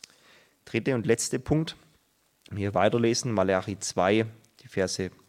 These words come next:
vier bis neun. Und ihr werdet wissen, dass ich dieses Gebot an euch gesandt habe, damit mein Bund mit Levi sei, also mit dem er diese levitische Priesterschaft aufgerichtet hat,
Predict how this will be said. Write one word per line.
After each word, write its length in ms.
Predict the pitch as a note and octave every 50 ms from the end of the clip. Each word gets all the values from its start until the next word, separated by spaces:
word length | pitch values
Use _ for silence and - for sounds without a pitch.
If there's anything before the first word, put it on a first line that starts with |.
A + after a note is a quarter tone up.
| _ _ _ _ _ _
vier 160 | - - A#2
bis 180 | G2 G#2 F#2+ -
neun. 360 | G2+ G#2 G#2 A2 A#2 B2 A#2+ - _ _ _ _ _ _ - - - _ _ _ _ _ - _ _ - - _ - _ _ _ _ _ _ _ _ _ _ _ _ _ _ _ _ _ _ _
Und 100 | - A2+
ihr 80 | A#2 A2+
werdet 260 | B2+ C#3 C3+ C#3+ A#2+
wissen, 300 | B2 C#3 D#3 - G3 F#3+
dass 180 | E3 D#3 C3 -
ich 100 | C3 -
dieses 340 | - C#3+ D3 - E3 - -
Gebot 340 | D#3 B2+ - C#3 D3 D3
an 80 | D3+ C#3+
euch 200 | B2+ B2 C3 -
gesandt 400 | - D3 - - C3 C#3 D3+ D3
habe, 220 | D3 A#2 G#2 F#2
damit 280 | G#2+ A2+ G#2+ A2+ - -
mein 360 | A2 G#2+ G#2 A#2 C3 C3 B2+
Bund 380 | - C#3+ D#3 E3+ E3+ - - -
mit 300 | C3+ C3+ B2+ - - -
Levi 420 | G#2+ A2+ B2+ C3+ C3 B2+ A#2 G#2
sei, 340 | - - G#2 F2 F2 D#2+ - - - - _ - -
also 180 | G2+ - G#2
mit 140 | G2+ G2 -
dem 180 | A2+ A#2+ A#2+ A#2
er 80 | A2
diese 500 | - - G#2+ G2 F#2 - - G2 F#2+ F2+ F#2 - _ - -
levitische 520 | - G2 F#2 G#2+ A2+ G#2 A#2 G#2+ - G#2+
Priesterschaft 720 | - - A#2 A2 A#2 - - A#2 G#2+ - G2 F#2 - - -
aufgerichtet 540 | F#2 F#2 - - - A#2 G2+ - - G#2 -
hat, 200 | A2 - -